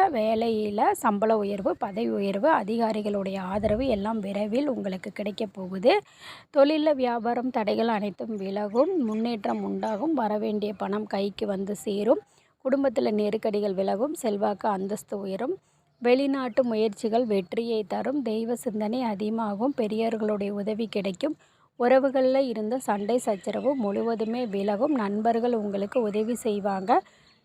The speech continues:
தொழில்ல ஏற்படக்கூடிய கிடந்த, ஆ, நிறுவனங்கள் வந்து லாபம் கிடைக்கும். புதிய தொழில் தொடங்கக்கூடிய முயற்சிகள் கண்டிப்பாக உங்களுக்கு வெற்றியை தரும்.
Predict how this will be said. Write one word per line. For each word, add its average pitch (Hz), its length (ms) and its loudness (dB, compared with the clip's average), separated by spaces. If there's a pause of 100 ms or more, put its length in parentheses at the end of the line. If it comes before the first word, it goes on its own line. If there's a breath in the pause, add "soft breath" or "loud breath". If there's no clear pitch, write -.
தொழில்ல 254 460 2
ஏற்படக்கூடிய 214 1200 0
கிடந்த, 220 640 2 (120)
ஆ, 196 420 0
நிறுவனங்கள் 214 760 0
வந்து 202 420 0
லாபம் 226 500 0
கிடைக்கும். 208 500 -4
புதிய 226 360 -4
தொழில் 214 440 -2
தொடங்கக்கூடிய 208 720 -2 (580 soft breath)
முயற்சிகள் 254 680 4
கண்டிப்பாக 226 720 2
உங்களுக்கு 214 440 0
வெற்றியை 208 440 0
தரும். 220 360 -2